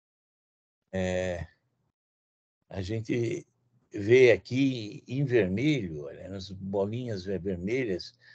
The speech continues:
são as aves comerciais, as granjas.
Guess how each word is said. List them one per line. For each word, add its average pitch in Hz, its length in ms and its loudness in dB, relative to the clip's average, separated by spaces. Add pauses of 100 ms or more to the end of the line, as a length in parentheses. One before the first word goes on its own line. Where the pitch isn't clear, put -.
(100)
são 113 460 -2
as 104 840 -4
aves 120 400 0
comerciais, 101 880 0
as - 340 -18 (240)
granjas. 107 600 -4